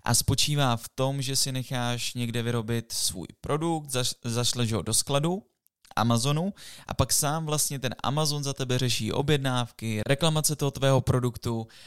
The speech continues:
a další věci. Je to hodně zjednodušeně řečený a je v tom samozřejmě dost proměnných, a to je třeba říct. Každopádně ve stručnosti to funguje nějak takhle.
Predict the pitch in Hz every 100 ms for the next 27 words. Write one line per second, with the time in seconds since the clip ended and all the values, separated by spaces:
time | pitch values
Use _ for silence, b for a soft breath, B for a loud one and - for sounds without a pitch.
0 | B - 117 110 117 - 123 117 110 104
1 | 107 B _ - 143 170 123 123 160 156
2 | 156 156 165 180 165 117 - - 117 -
3 | 135 151 170 - B B B - 113 110
4 | 110 117 - 123 120 113 117 120 123 113
5 | 101 - 117 117 120 131 143 156 - -
6 | 107 110 104 117 110 113 117 151 - -
7 | 120 123 131 127 123 110 135 - 151 -
8 | 135 - 123 117 113 120 117 117 113 98
9 | 107 113 - 113 117 107